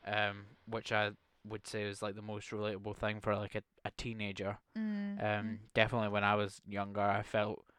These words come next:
Speaker 1: like I was done with everyone and done with the world, and, uh, I just want, you know, it's like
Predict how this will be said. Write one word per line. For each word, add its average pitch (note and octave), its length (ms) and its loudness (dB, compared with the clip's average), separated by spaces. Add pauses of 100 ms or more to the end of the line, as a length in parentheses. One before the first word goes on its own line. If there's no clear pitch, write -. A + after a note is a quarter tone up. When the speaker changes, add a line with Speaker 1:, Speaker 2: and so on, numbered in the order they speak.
(380)
Speaker 1:
like G2+ 420 0
I G#2+ 140 4
was G#2 220 0
done G#2+ 220 0
with G#2 160 -6
everyone G#2 1000 -4
and A2+ 160 -12
done A2+ 220 6
with A2 160 -2
the G#2 60 -2
world, G#2+ 520 4 (560)
and, G2+ 360 -2
uh, G2+ 280 6 (120)
I G#2 120 -4
just G#2 240 -6
want, G#2+ 240 -2
you A2 240 -6
know, G#2+ 140 2
it's A2 160 -2
like A2 160 -2